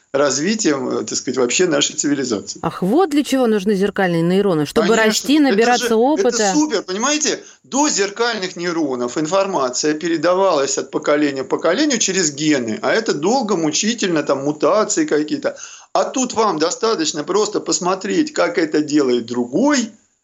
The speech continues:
Speaker 1: и скопировать файл, да, как бы с одного мозга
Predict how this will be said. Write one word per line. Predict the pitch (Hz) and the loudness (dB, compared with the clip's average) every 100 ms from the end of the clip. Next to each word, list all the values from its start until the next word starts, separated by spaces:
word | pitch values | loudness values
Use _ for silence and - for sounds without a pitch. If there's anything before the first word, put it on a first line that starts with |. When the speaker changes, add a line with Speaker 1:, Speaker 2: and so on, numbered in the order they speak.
| _ _ _ | _ _ _
Speaker 1:
и | 185 | -2
скопировать | - 196 202 220 220 165 139 113 - _ _ _ | 0 0 -2 -2 -2 0 0 -4 -8 _ _ _
файл, | - 208 185 143 113 | -4 0 2 0 0
да, | 165 233 | 0 0
как | 202 135 | -4 -8
бы | 127 | -6
с | - | -6
одного | 139 165 226 311 | -2 -2 0 0
мозга | 277 165 127 120 117 | 0 -2 0 -2 -2